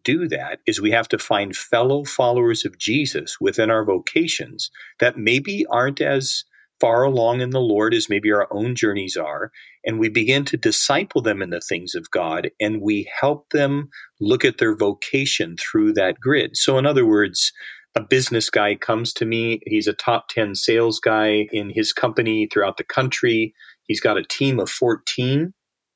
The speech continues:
And his boss, his higher up, comes to him and says, "Hey, we need to cut two of your guys loose just because of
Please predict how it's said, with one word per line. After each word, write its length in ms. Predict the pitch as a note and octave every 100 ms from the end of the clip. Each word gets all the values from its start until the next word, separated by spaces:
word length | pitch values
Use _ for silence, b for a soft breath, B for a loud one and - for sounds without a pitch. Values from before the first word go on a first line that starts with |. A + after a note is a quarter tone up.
| _ _ -
And 220 | G#2+ G#2+
his 400 | G2+ - F3+ -
boss, 420 | - D2+ D#2 F#2+
his 200 | - E3
higher 340 | - C3 A2+ G#2+
up, 100 | -
comes 260 | G#2+ G#2
to 80 | -
him 60 | G2
and 80 | F#2+
says, 160 | G2+
"Hey, 160 | A#2+ A2+
we 140 | G#2+
need 240 | G#2+ A#2+ A#2
to 320 | G2 F#2 F2 B B B B -
cut 300 | - A#2+ -
two 280 | - B2 B2+
of 120 | A#2+
your 180 | G#2+ G#2+
guys 540 | G#2+ G#2 G#2 G2+ -
loose 380 | F#2+ B2 B2+ -
just 240 | - G2
because 340 | G#2+ - G2+ G2
of 320 | G2 F#2 -